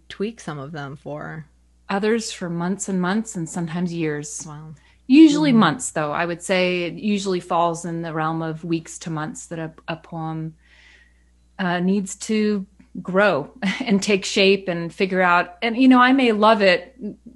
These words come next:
Speaker 2: initially and think it doesn't need revision, but then I'll look at it two months later and I think, "Yeah, that need-, <laughs> that needs something. I thought it was really good at the time, but now it needs some tweaking or some major overhauling."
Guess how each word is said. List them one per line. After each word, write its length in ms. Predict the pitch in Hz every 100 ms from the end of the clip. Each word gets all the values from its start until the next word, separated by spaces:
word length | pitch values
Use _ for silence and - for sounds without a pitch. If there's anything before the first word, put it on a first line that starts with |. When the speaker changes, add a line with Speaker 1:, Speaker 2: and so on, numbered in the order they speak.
| _ _ - -
Speaker 2:
initially 520 | 233 214 233 254 226 196
and 100 | 185
think 160 | 190
it 100 | 190
doesn't 220 | 190 175
need 180 | 175 175
revision, 420 | 170 175 170 170
but 120 | 165 175
then 100 | 175
I'll 140 | 175
look 180 | 185 185
at 160 | 180
it 160 | 175 -
two 140 | -
months 260 | 185 170 -
later 280 | 180 180 170
and 100 | 170
I 100 | 170
think, 260 | 180 180 - _
"Yeah, 240 | 453 453 415
that 300 | 403 392 -
need-, 360 | 254 262 - -
<laughs> 40 |
that 120 | 453
needs 220 | 403 262 -
something. 400 | 247 262 262 262
I 100 | -
thought 260 | - -
it 80 | 294
was 140 | 254
really 220 | 240 226 202
good 160 | 202
at 80 | 196
the 60 | 190
time, 340 | - 175 175
but 180 | 185 - - - - 554
now 200 | 571 480
it 40 |
needs 200 | 381 254
some 120 | 240
tweaking 560 | - 185 160 170 170 175 - _ - _ -
or 240 | 190 175
some 360 | 165 - 165 160
major 480 | - 175 165 156 -
overhauling." 640 | 143 - - - - -